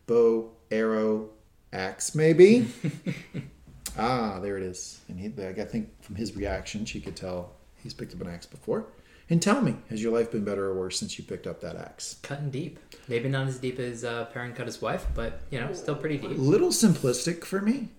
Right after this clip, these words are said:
Speaker 1: I
Speaker 2: Yeah.
Speaker 1: think her, her, uh, i-, is it, you, when you picked up that, that axe, is your life better or worse? As if there's not, like, a million variables, you know, affecting how your life operates at any
Speaker 2: Yeah,
Speaker 1: point.
Speaker 2: like, you could have been chopping wood and you were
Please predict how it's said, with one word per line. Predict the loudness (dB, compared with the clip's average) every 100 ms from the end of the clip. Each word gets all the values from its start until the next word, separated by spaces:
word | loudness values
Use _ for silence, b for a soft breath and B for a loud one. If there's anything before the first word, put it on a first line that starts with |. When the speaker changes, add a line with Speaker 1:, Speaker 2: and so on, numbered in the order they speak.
| -6
Speaker 1:
I | -2
Speaker 2:
Yeah. | 0
Speaker 1:
think | -2 -2
her, | 0 0 0 -4
her, | -2 0 0 -4 -12 -10
uh, | -10 -6
i-, | -6 -6 -6
is | -6 -6
it, | -6
you, | -4 -4 -2
when | 6 8
you | 8
picked | 6 0 -2
up | -2
that, | -2 -4 -4 -4
that | -2
axe, | -2 -4 -6
is | -6 -6
your | -4
life | -6 -6
better | -6 -4
or | -4
worse? | -2 -4 -4
As | -6
if | -6 -6
there's | -6 -6
not, | -10
like, | -10 -6
a |
million | -6 -6 -6 -6
variables, | -4 -4 -6 -6 -8 -10 -10
you | -8
know, | -8
affecting | -8 -10 -10 -10
how | -6
your | -4 -2
life | -2 -4
operates | -8 -6 -6 -6 -8
at | -4
any | 2 4
Speaker 2:
Yeah, | 4
Speaker 1:
point. | 0 -2
Speaker 2:
like, | -6 -4
you | -2
could | -2
have |
been | 0 -4
chopping | -6 -10 -10 -8
wood | -6
and | -6 -8 -10 -12
you | -16 -20 -4
were | -2